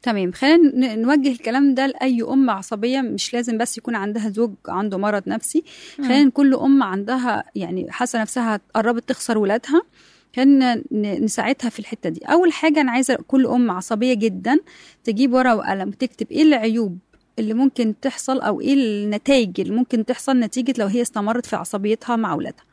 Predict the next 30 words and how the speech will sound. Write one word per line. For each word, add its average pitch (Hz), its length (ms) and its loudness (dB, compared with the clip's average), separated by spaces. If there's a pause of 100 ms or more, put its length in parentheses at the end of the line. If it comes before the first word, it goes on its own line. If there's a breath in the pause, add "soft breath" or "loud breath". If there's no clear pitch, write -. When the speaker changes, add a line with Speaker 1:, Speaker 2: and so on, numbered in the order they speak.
(340)
Speaker 1:
لازم 247 220 4
تدرك 285 420 2 (1300 soft breath)
النتائج 254 640 4
بتاعة 240 360 -2
اللي 220 120 -2
هي 226 60 -2
بتعمله، 170 380 -6 (400)
وإيه 254 280 4
المميزات 277 580 4 (140)
اللي 226 180 0
هتحصل 233 420 0
لو 220 140 0
هي 311 280 6 (460)
هديت 202 420 -2 (920)
وعلمت 220 500 4
نفسها 269 500 2
إدارة 247 380 2
مشاعرها 185 520 -4 (360 loud breath)
أو 208 140 0
إدارة 233 340 2
غضبها، 180 460 -4 (120)
إيه 285 140 6
المميزات 240 480 2
وإيه 247 80 2
العيوب 202 300 -2
دي 262 80 -2
تخليهم 262 420 4
قدامها 240 340 0
على 180 200 0
طول. - 280 -8